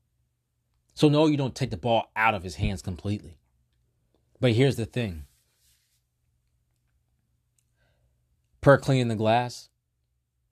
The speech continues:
Russell Westbrook is also in the ninety-ninth percentile of playmaking in the N B A, right along with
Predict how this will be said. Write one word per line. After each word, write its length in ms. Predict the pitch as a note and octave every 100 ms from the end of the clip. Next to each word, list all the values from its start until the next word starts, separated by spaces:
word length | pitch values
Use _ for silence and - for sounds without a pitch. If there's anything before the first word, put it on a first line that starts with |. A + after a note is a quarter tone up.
| _
Russell 400 | G#2+ A#2+ A2 A2+
Westbrook 440 | G#2+ A#2 - G#2 F#2+
is 80 | F2
also 420 | G#2+ G#2 - G2
in 80 | F#2+
the 80 |
ninety-ninth 520 | F#2 G2 G2 F#2+ F#2+ -
percentile 680 | - F#2+ F2+ - E2 D2+ _ _
of 180 | A2+ G#2
playmaking 580 | - G2 F#2 F2+ F#2+ F2+
in 100 | F#2
the 140 | F#2
N 200 | F#2 F2+
B 220 | E2+ F2 F2+
A, 160 | E2 - -
right 240 | F#2+ G#2+ A2
along 600 | G#2 G2+ G2+ G2 F#2 E2+
with 200 | F#2